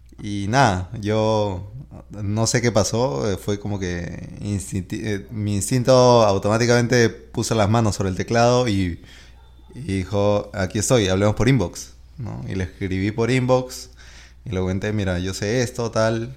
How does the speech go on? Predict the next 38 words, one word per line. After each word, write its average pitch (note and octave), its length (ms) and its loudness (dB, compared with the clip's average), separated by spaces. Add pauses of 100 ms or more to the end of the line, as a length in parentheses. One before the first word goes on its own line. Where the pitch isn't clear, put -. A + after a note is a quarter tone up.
(120)
¿no? A#2+ 160 -8
Porque G2+ 160 -4
como F#2 140 -2
les F2+ 120 -2
decía, G#2 200 -2
yo G2+ 120 0
había G2+ 100 2
estudiado G2 460 0
eso. D3 280 -8 (1120)
Y G#2 160 -2
comenzamos G#2 420 2
a, G#2+ 260 4
a G2 100 0
conversar G2 380 2
sobre G2 240 0
la F2+ 100 0
idea F#2 120 0
de F#2 80 0
negocio, F2 380 -6
¿no? A2 160 -8 (180)
Eventualmente A2 560 0
nos G#2 180 2
reunimos A2 800 -2 (520)
en G#2 160 -8
persona, A#2 640 2
me G#2+ 140 2
comentó G#2 800 -2 (880)
de F#2+ 200 -2
qué A#2 100 0
iba A2 140 4
la G#2 80 2
idea, A2+ 640 4
yo G2 140 -2
le G2+ 100 0
comenté G2+ 680 0
qué A#2 140 0
podía G#2+ 300 4
aportar. A2+ 760 -2